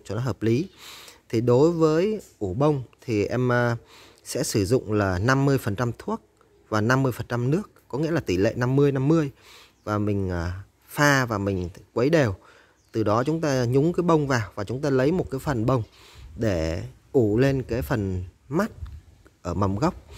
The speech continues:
Chúng ta có thể ủ năm ngày hoặc bảy ngày. Trong quá trình ủ chúng ta thực hiện, à, tưới cho cây một cách, à, bình thường. Thì như vậy thì cái phần thuốc nó sẽ thẩm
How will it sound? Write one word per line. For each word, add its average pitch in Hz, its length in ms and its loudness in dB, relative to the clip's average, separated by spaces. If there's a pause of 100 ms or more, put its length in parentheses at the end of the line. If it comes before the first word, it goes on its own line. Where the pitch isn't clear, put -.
(280)
Chúng 139 120 -2
ta 160 100 4
có 147 100 2
thể 117 240 -2
ủ 92 220 0
năm 135 260 2
ngày 120 200 2
hoặc 101 220 -4
bảy 90 200 0
ngày. 110 240 -2 (360)
Trong 127 180 -2
quá 143 80 0
trình 131 200 0
ủ 82 280 -2
chúng 120 140 -4
ta 135 120 0
thực - 200 -8
hiện, 98 200 -2
à, 87 400 -4 (220)
tưới 143 260 4
cho 180 140 0
cây 131 240 0 (120)
một - 120 -20
cách, 113 180 -10
à, 107 260 -2
bình 101 160 -4
thường. 107 240 -2 (680)
Thì 101 200 2
như 127 180 4
vậy 101 240 0
thì 101 360 2
cái 123 180 -4
phần 123 300 0
thuốc 185 220 -2
nó 170 80 -2
sẽ 139 160 -8
thẩm - 180 -6